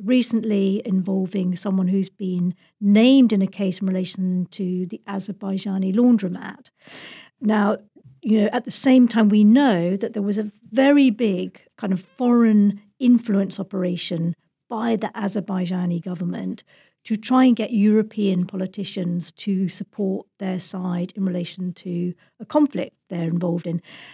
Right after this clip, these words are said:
And so what people should be thinking about when this person donates is, you know, why are they donating here? What do they want out of this donation? That's the issue. Are we too open to having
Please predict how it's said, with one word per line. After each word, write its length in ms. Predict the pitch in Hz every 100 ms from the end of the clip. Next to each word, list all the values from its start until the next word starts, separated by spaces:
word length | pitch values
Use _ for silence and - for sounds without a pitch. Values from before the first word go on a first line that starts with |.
| -
And 180 | - 220
so 280 | 214 262 247
what 260 | 240 302 - _ _ -
people 260 | 254 247
should 200 | 214 359
be 100 | 359
thinking 320 | 214 190 170 175
about 260 | 175 196
when 140 | 196 180
this 160 | 175
person 320 | - 190 196
donates 460 | 180 180 175 202 -
is, 180 | 196 - _ _ -
you 80 | 214
know, 60 |
why 320 | 202 226 269 294
are 80 |
they 160 | 262 240
donating 640 | 226 208 214 214 165 196
here? 320 | - 180 190 190
What 240 | 202 214 220
do 60 |
they 180 | 226 214
want 480 | 185 202 185 - - _ 190
out 200 | 175 -
of 100 | 170
this 240 | 175 -
donation? 760 | 190 175 180 185 - 190 196 175 _ - - _ -
That's 460 | 214 294 - -
the 180 | 240 226
issue. 520 | 214 - - 185 196 _ -
Are 220 | 240 262
we 200 | 254 240
too 340 | - - 254 -
open 640 | 226 214 - 175 180 240 _ _ _
to 140 | -
having 420 | 185 214 190 190